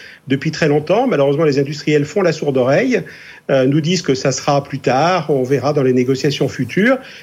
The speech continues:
On trouve ça totalement anormal parce que on ne reviendra pas, ça a été dit par tout le monde,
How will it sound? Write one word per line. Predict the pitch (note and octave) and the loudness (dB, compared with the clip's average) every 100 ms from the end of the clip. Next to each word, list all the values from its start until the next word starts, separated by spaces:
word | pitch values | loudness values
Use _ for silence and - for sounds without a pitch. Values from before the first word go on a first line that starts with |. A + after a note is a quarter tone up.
| - | -8
On | - | -2
trouve | C3+ D3 | 0 0
ça | C#3+ | 0
totalement | D3+ D#3+ D#3+ D3 D3 | 0 0 2 2 2
anormal | C3+ C3+ D#3 A#3+ B3+ | 2 2 2 0 0
parce | D#3 | -4
que | - D#3 B2+ - _ | -2 -2 -2 -8 _
on | - | 0
ne | D#3+ | 2
reviendra | D3 F3+ F3+ E3 D#3+ | 2 2 0 0 0
pas, | A3+ G#3 | 2 0
ça | - | 0
a | C#3+ | -2
été | D3 | -2
dit | C3 D#3 | -4 -6
par | D#3 B2+ | -4 -4
tout | - D3+ | -4 -2
le | C#3+ | 2
monde, | F3+ G3 E3+ C3+ B2+ | 2 2 2 0 0